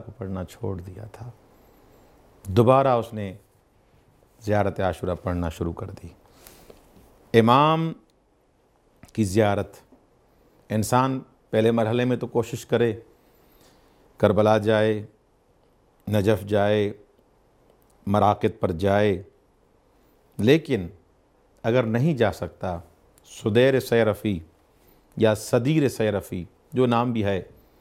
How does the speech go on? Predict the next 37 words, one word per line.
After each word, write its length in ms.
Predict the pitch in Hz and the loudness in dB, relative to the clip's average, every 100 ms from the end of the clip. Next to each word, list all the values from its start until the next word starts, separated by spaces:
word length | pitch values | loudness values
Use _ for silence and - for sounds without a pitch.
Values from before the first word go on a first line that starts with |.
| _ _ _ - _ - | _ _ _ -20 _ -2
جس 160 | 117 | -2
ضبط 340 | 98 98 117 - | 0 0 0 0
کے 80 | 110 | -4
ساتھ 380 | - 123 127 - _ _ _ _ _ - | 0 2 0 -6 _ _ _ _ _ -2
اہل 200 | 139 139 | 0 0
کوفہ 400 | 135 131 147 135 | -2 0 2 2
میں 120 | 113 | 0
سے 180 | - 92 | -4 -6
ہے، 180 | 90 80 _ _ _ _ _ _ _ _ | -6 -8 _ _ _ _ _ _ _ _
کہہ 160 | - 131 | 0 2
رہا 140 | 131 | 4
ہے 60 | 135 | 2
کہ 120 | 131 | 0
میں 160 | 127 123 | -4 -2
امام 260 | 120 120 | -2 -2
جعفر 320 | 117 113 110 113 | 0 -2 -2 -2
صادق 400 | - 110 110 - | 0 0 0 0
علیہ 120 | 104 | 0
الصلوۃ 340 | - 101 101 | 0 0 0
والسلام 480 | 98 92 101 101 104 | -2 -6 -2 -2 -2
کے 100 | 98 | -4
محضر 340 | 92 92 107 | -4 -2 -4
میں 140 | 98 90 | -4 -6
آیا۔ 200 | 85 104 - _ _ _ _ _ _ _ _ _ _ _ _ _ _ _ _ _ - | -10 -14 -20 _ _ _ _ _ _ _ _ _ _ _ _ _ _ _ _ _ -2
امام 360 | 107 110 123 | 2 2 2
نے 120 | 120 113 | 0 -4
مجھ 160 | 110 | -4
سے 140 | - 107 | -6 -8
پوچھا، 580 | - 101 - 90 90 - _ | -8 -10 -6 -6 -6 -14 _
"کیا 180 | - 104 | -4 -2
امام 260 | 104 110 107 | 0 0 0
حسین 480 | 98 - 113 117 | -2 -2 0 0
کی 120 | 113 104 | -2 -2
زیارت 380 | 101 104 107 | 0 0 -2
کو 100 | - | -6
جاتے 340 | 90 95 95 123 | -4 -4 -4 -4
ہو؟" 200 | 120 | -4